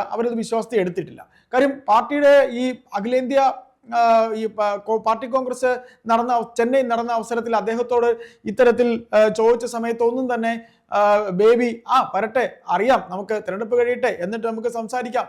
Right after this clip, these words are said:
എന്നൊക്കെയാണ് അദ്ദേഹത്തിന്റെ അഭിപ്രായമെന്ന് ഗോവിന്ദൻ ഇടയ്ക്ക് പറഞ്ഞിരുന്നു. ഗോവിന്ദൻ ഒന്ന് പിൻവാങ്ങി. എന്നാൽ ഇതുപോലെ മന്ത്രിസഭയിലെ അംഗങ്ങളോട് ചോദിച്ചപ്പോഴും മന്ത്രിസഭയിലെ അംഗങ്ങളും അതിനൊരു വ്യക്തമായ, ആ, മറുപടി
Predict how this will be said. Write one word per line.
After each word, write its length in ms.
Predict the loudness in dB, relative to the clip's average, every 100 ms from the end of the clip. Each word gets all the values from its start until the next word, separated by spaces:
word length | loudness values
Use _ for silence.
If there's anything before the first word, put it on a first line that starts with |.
| -8
എന്നൊക്കെയാണ് 420 | -8 -6 -4 -4
അദ്ദേഹത്തിന്റെ 420 | -2 0 -2 -2 -2
അഭിപ്രായമെന്ന് 500 | -2 -4 -4 -6 -8 -12 _ 0
ഗോവിന്ദൻ 400 | 4 4 4 2
ഇടയ്ക്ക് 280 | 2 0 -2
പറഞ്ഞിരുന്നു. 380 | -2 -2 -4 -4
ഗോവിന്ദൻ 460 | 0 2 2 -2
ഒന്ന് 140 | -4 -4
പിൻവാങ്ങി. 560 | -4 -2 -2 -2 -6 -18 _ _ _ _ -2
എന്നാൽ 240 | 0 2 0
ഇതുപോലെ 420 | 0 -2 2 2
മന്ത്രിസഭയിലെ 680 | 2 0 0 0 0 2 2
അംഗങ്ങളോട് 500 | 0 -2 2 2 4
ചോദിച്ചപ്പോഴും 640 | 4 4 2 0 -2 -2 -4
മന്ത്രിസഭയിലെ 640 | -2 -2 -4 -2 0 0 -4 -6
അംഗങ്ങളും 500 | -6 -4 -2 0 -2 -4 -6
അതിനൊരു 440 | -2 2 2 2 -2 _
വ്യക്തമായ, 720 | -4 -4 -2 -2 0 0 -2 -4 _ _ -6 -2
ആ, 80 |
മറുപടി 520 | 0 2 2 2 2